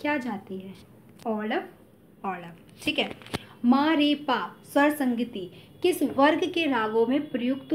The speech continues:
होती है? तो इसका आंसर है मल्हार। सितार में जोड़ आलाप किन के बाद बजाया जाता है? तो सितार में जोड़ आलाप जो बजाया जाता है वो झाला के बाद बजाया जाता है। लास्ट क्वेश्चन है, शोभा गुरडू किस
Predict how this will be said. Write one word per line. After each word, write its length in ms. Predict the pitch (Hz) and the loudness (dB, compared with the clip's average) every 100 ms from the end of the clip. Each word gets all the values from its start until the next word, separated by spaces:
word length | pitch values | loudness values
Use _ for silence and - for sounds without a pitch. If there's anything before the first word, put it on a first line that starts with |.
| - | 0
होती 340 | 208 196 - 240 240 | -2 -2 -6 -6 -6
है? 220 | - 277 - | -2 -2 -2
तो 380 | - - - | -8 -14 -16
इसका 240 | 202 - 208 | -14 -10 -6
आंसर 360 | 202 202 226 233 | -4 -4 -4 -2
है 200 | 294 370 - - 214 | -2 -4 -8 -10 0
मल्हार। 580 | 226 220 220 202 170 - - - - - - - - | 4 4 2 -2 -2 -4 -16 -16 -16 -16 -18 -20 -6
सितार 420 | 311 - 302 349 359 | -2 4 6 6 6
में 220 | 370 285 | 4 2
जोड़ 300 | 277 294 330 | 0 2 2
आलाप 420 | 320 285 294 - | 2 0 -2 -4
किन 180 | 285 262 | 0 0
के 120 | 285 277 | 0 -2
बाद 340 | 233 240 226 | 0 -2 -2
बजाया 340 | 220 214 202 202 | -6 -6 -6 -8
जाता 320 | 202 190 208 | -8 -8 -8
है? 200 | 202 269 - - - - | -2 -4 -4 -14 -20 -16
तो 60 | 220 | -8
सितार 420 | 214 214 208 208 | -6 -2 -2 -2
में 160 | 214 208 | -6 0
जोड़ 220 | 233 302 | 2 2
आलाप 280 | 285 240 220 | 2 0 -2
जो 80 | 214 | -6
बजाया 320 | 202 196 190 | -6 -8 -8
जाता 300 | 190 185 233 | -8 -10 -8
है 120 | 247 | -4
वो 120 | 277 | -2
झाला 420 | 294 - 196 185 180 | -2 -2 -4 -4 -8
के 160 | 190 | -10
बाद 240 | 180 180 180 | -8 -8 -8
बजाया 260 | 190 196 190 | -12 -10 -8
जाता 260 | 202 202 269 | -6 -4 0
है। 160 | 320 349 - - - - | 0 -2 -12 -20 -12 2
लास्ट 300 | 247 294 - | 4 4 2
क्वेश्चन 340 | 330 311 339 | -4 0 2
है, 180 | 330 381 - - - | 2 0 -6 -18 -6
शोभा 460 | 320 302 277 349 | 0 0 0 0
गुरडू 340 | 302 294 247 330 - - | 0 0 0 -2 -4 -4
किस 280 | 370 - | -2 -2